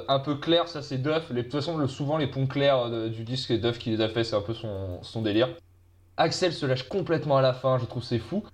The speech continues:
J'adore le fait qu'ils finissent l'album sur un texte qui est très, très positif. Il envoie un vrai message d'amour sur les quatre dernières phrases à une pote à lui, euh, qui,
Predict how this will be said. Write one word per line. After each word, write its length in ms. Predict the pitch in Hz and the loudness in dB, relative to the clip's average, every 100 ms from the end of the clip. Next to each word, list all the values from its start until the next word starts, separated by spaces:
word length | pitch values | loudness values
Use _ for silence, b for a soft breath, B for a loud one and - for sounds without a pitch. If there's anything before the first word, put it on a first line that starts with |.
| - 127 | -10 0
J'adore 320 | 156 180 226 | 0 2 0
le 100 | 185 | 0
fait 300 | 180 202 - | 0 -2 -2
qu'ils 480 | - 175 175 - 147 | 2 4 2 -2 -4
finissent 420 | 135 170 175 175 | -4 -2 0 2
l'album 400 | 165 160 160 175 | 2 2 2 -2
sur 220 | 165 139 127 | -2 -2 0
un 80 | |
texte 340 | 123 165 165 - | 0 -2 -2 -6
qui 60 | |
est 60 | - | -4
très, 160 | - 185 | 0 0
très 160 | 170 | -2
positif. 380 | 143 147 147 220 | -6 -8 -8 -8
Il 80 | 131 | -2
envoie 160 | 123 120 | 2 2
un 60 | |
vrai 280 | 113 131 160 | 2 2 2
message 420 | 151 135 143 135 | 0 0 0 2
d'amour 360 | 123 123 143 143 | 2 2 0 -2
sur 120 | 113 | -2
les 120 | 104 | 0
quatre 160 | 104 117 | 0 2
dernières 260 | 110 113 113 | 2 2 0
phrases 260 | 131 131 | 0 2
à 60 | 101 | 0
une 140 | 101 | -4
pote 260 | - 131 127 | 0 0 0
à 60 | |
lui, 240 | 107 117 117 | -4 -2 -2
euh, 180 | 95 | -2
qui, 100 | 92 | -4